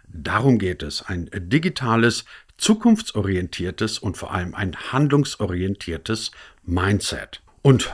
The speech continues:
weil er das nicht nur denkt, sondern auch vorleben will, beziehungsweise jeden Tag vorlebt, hat der Mann mal eben kurzerhand eine eigene Universität gegründet. Ja, richtig gehört, eine eigene Universität, die sitzt in Berlin, heißt Code. Und auch da dreht sich ganz, ganz viel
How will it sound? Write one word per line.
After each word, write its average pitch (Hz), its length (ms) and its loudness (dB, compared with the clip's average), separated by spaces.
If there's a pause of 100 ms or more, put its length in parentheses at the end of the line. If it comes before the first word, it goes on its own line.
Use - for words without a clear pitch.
weil 92 280 -4
er 95 60 -4
das 87 220 -4
nicht 110 160 -2
nur 95 140 0
denkt, 156 260 6
sondern 113 380 4
auch 101 400 -2
vorleben 107 600 2
will, 156 220 6
beziehungsweise 101 920 -2
jeden 101 280 0
Tag 87 300 -6
vorlebt, 90 460 -4
hat 196 120 -2
der 151 60 2
Mann 175 200 2
mal 147 200 6
eben 147 240 4
kurzerhand 104 540 2
eine 90 300 -4
eigene 98 280 0
Universität 80 880 -6
gegründet. 127 560 0 (280)
Ja, - 380 -8 (100)
richtig - 320 -6
gehört, 127 300 0
eine 101 240 0
eigene 180 260 4
Universität, 143 760 4
die 123 60 0
sitzt 107 360 -4
in 98 100 -2
Berlin, 113 460 -2
heißt 92 260 -2
Code. 190 400 2 (380)
Und - 180 -8
auch - 160 -6
da 139 280 -2
dreht 87 340 -6
sich - 320 -8
ganz, 117 340 -2
ganz 135 300 -2
viel 101 320 0